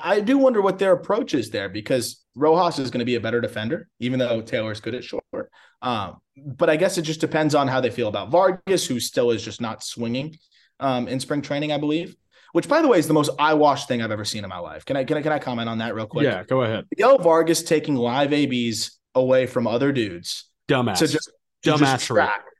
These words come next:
Speaker 1: And I don't know if it's the Dodgers. I don't know. I don't wanna claim that it's Vargas and, and knock him.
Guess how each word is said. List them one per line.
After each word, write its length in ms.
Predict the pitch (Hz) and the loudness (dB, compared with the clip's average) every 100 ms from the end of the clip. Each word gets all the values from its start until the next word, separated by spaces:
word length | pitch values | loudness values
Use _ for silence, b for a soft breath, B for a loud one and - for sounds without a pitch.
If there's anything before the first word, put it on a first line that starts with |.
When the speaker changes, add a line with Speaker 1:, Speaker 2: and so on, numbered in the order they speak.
| _ | _
Speaker 1:
And 140 | 208 208 | 0 4
I 80 | 226 | 6
don't 80 | |
know 120 | 262 240 | 8 8
if 80 | |
it's 120 | 185 175 | 6 2
the 60 | |
Dodgers. 400 | 156 139 117 110 | 2 2 -2 -2
I 60 | 131 | -2
don't 100 | 139 | 0
know. 60 | 143 | 0
I 80 | |
don't 100 | 151 | 2
wanna 200 | 165 147 - | 4 2 -2
claim 460 | - - 147 147 139 | -14 -2 0 2 0
that 100 | 127 | -2
it's 140 | 117 | -4
Vargas 480 | - 123 123 120 117 | -4 -2 -2 -4 -8
and, 120 | 110 | -10
and 160 | 107 113 | -10 -10
knock 200 | 107 104 | -10 -10
him. 120 | 92 | -14